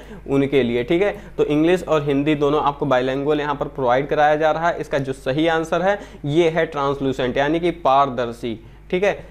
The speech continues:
तो यहाँ पर बटर पेपर एक पारदर्शी ऑब्जेक्ट का उदाहरण है। तो देखिए, बटर पेपर एक पार-, पारभासी वस्तु है, क्योंकि यह प्रकाश को आंशिक रूप से इसके माध्यम से प्रका-, अ, पारित करने की अनुमति देता है। देखिए दोस्तों, होता क्या है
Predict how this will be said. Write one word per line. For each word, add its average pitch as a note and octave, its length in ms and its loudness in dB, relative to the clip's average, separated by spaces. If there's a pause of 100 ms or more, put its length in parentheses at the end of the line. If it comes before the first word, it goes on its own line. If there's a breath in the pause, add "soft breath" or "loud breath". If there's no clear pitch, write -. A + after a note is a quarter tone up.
(140 loud breath)
तो D3+ 60 -2
यहाँ D#3+ 320 0
पर F3+ 120 2
बटर D3 360 0
पेपर E3 460 0 (140)
एक D#3 280 -2
पारदर्शी D3 840 0 (240)
ऑब्जेक्ट C3 440 -2
का G#3+ 220 2 (240)
उदाहरण B2 500 -4
है। C3 460 -4 (100)
तो G3 60 -2
देखिए, F3 180 2
बटर D#3 380 2
पेपर D#3 360 0
एक D3+ 260 -4
पार-, C#3+ 360 4 (200)
पारभासी C#3 520 2
वस्तु F3 300 -2
है, G3 240 0 (140)
क्योंकि D#3+ 240 -2
यह F#3 140 2
प्रकाश D#3 480 2
को F3 60 -2
आंशिक C#3+ 460 -2
रूप D#3 160 -2
से G#3 340 -2 (120 loud breath)
इसके D#3 260 -2
माध्यम D3 400 0
से F#3+ 160 0
प्रका-, C3+ 460 2
अ, C#3 160 -4
पारित C#3 400 2
करने C#3+ 240 -2
की G3+ 160 0
अनुमति C#3 560 0
देता A2+ 300 0
है। B2 160 -2 (240 loud breath)
देखिए F3 160 4
दोस्तों, F#3+ 280 2
होता D3+ 300 2
क्या F3 160 4
है F#3+ 140 2